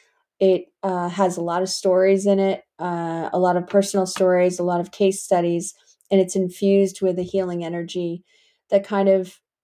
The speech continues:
you know, was describing what I hadn't seen described before, the ineffable human connection, the power of the human connection to move us through any disease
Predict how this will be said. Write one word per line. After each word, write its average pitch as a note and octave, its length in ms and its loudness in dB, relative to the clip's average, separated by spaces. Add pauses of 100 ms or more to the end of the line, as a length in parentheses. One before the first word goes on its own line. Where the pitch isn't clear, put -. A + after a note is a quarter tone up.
(120)
you A3+ 100 -2
know, A#3+ 340 -2 (320)
was A3 240 -2
describing G#3 600 2
what G3 100 0
I G3 60 0
hadn't F#3+ 320 -4
seen F#3+ 220 -6
described F3+ 460 -4
before, F3 400 -6
the F3 120 -2
ineffable F3+ 800 0
human F3+ 360 2
connection, E3+ 640 -6
the D#3+ 80 -6
power E3+ 580 -4 (480)
of F#3 120 -4
the F#3+ 80 0
human F3 280 0
connection E3+ 580 -4
to - 180 -4
move F3 240 0
us E3 180 -4
through E3+ 240 -2
any F3 280 0
disease F3 760 -4